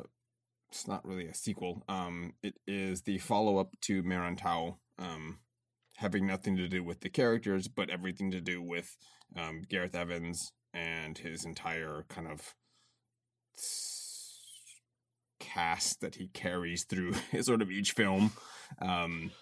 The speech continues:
with, uh, Iko Uwais, um, Yaya and Rihan, and, uh, a few other familiar faces we'll see. They're in decidedly different roles, um, this time around. So it's the Raid, uh, Redemption,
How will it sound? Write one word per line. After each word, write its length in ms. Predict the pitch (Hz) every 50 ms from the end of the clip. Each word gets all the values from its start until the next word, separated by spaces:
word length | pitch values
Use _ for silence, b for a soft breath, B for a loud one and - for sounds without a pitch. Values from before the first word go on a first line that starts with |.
| B B B
with, 200 | 95 87 - -
uh, 140 | 95 85 82 76 -
Iko 340 | 92 85 - 98 90 85 85
Uwais, 480 | 85 82 85 82 85 85 - - - - - - - -
um, 540 | - - - - - - - - - - - _ _ _ _ _ _ _ _ _ _ _ _ - - - - -
Yaya 300 | 107 107 92 92 90 87
and 200 | 85 85 85 -
Rihan, 760 | - 87 85 82 90 85 104 104 95 92 90 87 85 85 85 82 - - - -
and, 340 | 85 82 82 82 - - - -
uh, 220 | - 60 - - - -
a 60 | -
few 220 | - 95 92 85 82
other 280 | 78 73 82 80 - B B B B B B
familiar 380 | - 101 92 90 90 90 82 80
faces 400 | - 85 80 80 - - - -
we'll 80 | - 85
see. 260 | - - - 80 80
They're 220 | 82 80 80 78
in 160 | 78 80 80 80
decidedly 500 | - - - 87 82 82 - - - 82 85
different 340 | 98 135 - 123 107 - 73
roles, 440 | 76 78 73 73 76 85 - - 85 B B B B B B -
um, 260 | - - 67 67 71 - _ _ -
this 220 | - 87 87 -
time 180 | - - 85 80
around. 400 | 80 78 80 80 80 85 85 -
So 240 | - - 90 85 82
it's 140 | 82 - -
the 160 | - - 80
Raid, 600 | 73 76 78 76 82 85 87 87 85 85 85 82 - _ _ _ _ - -
uh, 180 | 82 71 71 55
Redemption, 800 | - 82 82 76 73 73 62 - - - - 76 69 64 64